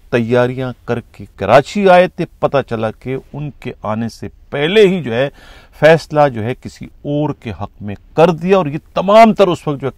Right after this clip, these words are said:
कासा पलटने का इल्ज़ाम है वो खुद सिंध के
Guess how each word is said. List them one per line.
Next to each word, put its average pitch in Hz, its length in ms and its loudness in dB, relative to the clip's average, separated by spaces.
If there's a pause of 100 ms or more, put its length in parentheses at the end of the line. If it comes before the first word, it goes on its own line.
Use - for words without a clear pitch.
कासा 123 280 -2
पलटने 101 440 -10
का 95 260 -10 (580)
इल्ज़ाम 131 460 6
है 170 120 4
वो 135 160 0
खुद 113 340 -10
सिंध 113 340 -12 (100)
के 104 200 -10